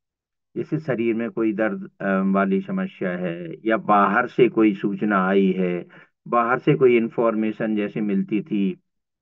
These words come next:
कि जैसे, अ, किसी का, अ, के साथ दुर्घटना हो जाना या even मृत्यु हो जाना, तो उसको, अ, बहुत दूसरे तरह से लेता था।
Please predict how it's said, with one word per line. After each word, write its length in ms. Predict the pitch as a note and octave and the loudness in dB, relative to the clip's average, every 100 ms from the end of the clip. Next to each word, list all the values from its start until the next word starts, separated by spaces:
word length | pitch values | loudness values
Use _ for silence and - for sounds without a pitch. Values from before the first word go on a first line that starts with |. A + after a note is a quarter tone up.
| - | -2
कि 320 | A2+ A#2 A2 | 2 2 2
जैसे, 640 | F#2+ A2 G#2+ C3 A2 G2+ | 0 -2 0 2 2 2
अ, 60 | F#2 - _ _ _ - | -2 -12 _ _ _ -10
किसी 640 | G#2 G2+ G2+ A#2 A2 B2 | -6 -6 -6 -6 -4 -4
का, 480 | G2+ A2 A2 A2 G#2 | -2 0 2 2 0
अ, 260 | - F#2 F#2+ - _ | -4 -8 -14 -16 _
के 220 | F#2 - | -10 -6
साथ 180 | G2+ A2 | -2 -2
दुर्घटना 640 | G2 A2 G2+ - - G#2 | 0 0 2 -2 -2 0
हो 200 | G2+ G2 | 0 0
जाना 460 | G2 G2 G2+ G2 G2 | 0 0 -2 -2 -2
या 220 | G2+ G#2 | -2 -2
even 340 | G2+ G2 G#2+ G2+ | -2 -4 -4 -4
मृत्यु 460 | G2+ A2 _ G#2+ | -4 -4 _ -6
हो 140 | G2 G2+ | -4 -4
जाना, 400 | F#2+ F#2 F#2 F2+ _ _ _ - | -2 -2 -6 -10 _ _ _ 2
तो 120 | E3+ | 4
उसको, 500 | D#3+ D#3 G3+ G3+ G3+ | 4 2 0 2 0
अ, 560 | - A#2+ B2+ A#2+ B2+ - - - _ - | 0 0 2 2 0 -8 -20 -20 _ -6
बहुत 240 | C#3+ G3 | 0 0
दूसरे 460 | D3+ D#3 D#3+ G3 G3+ | 0 0 0 0 -2
तरह 280 | F#3+ E3+ D#3+ | 0 0 0
से 120 | E3 | 0
लेता 340 | C3 G#2+ A2 | 0 -2 -4
था। 320 | G2+ F#2+ D2+ | -4 -8 -8